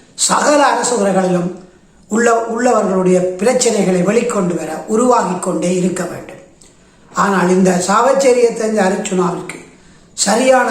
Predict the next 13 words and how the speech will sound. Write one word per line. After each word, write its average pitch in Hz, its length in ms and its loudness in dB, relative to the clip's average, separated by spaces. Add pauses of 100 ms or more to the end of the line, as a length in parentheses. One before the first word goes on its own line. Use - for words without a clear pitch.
தீர்வு 233 320 0
கிட்டாவிட்டால் 190 840 -4 (600)
இவ்வாறு 233 440 4
முன்வந்து 233 580 0 (500)
பிரச்சனைகளை 214 680 2
வெளிக்கொண்டு 214 500 0
வர 202 120 2
முன்-, 190 280 -4
எத்-, - 260 -10 (420)
எத்தனிப்போர் 175 720 2 (500)
தாங்கள் 208 380 0
சோர்ந்து 269 360 4
விடுவார்கள். - 500 -6